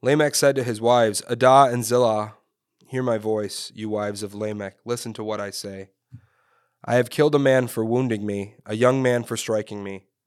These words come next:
If Cain's revenge is sevenfold, then Lamech's is seventy-sevenfold."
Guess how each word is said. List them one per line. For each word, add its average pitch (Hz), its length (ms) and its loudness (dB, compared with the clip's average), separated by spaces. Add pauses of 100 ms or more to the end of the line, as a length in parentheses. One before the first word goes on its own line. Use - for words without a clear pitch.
(1040)
If - 160 -14
Cain's 156 400 0
revenge 143 360 6
is 127 140 0
sevenfold, 127 560 0
then 120 160 -2
Lamech's 120 460 0
is 107 120 -6
seventy-sevenfold." 101 1120 -6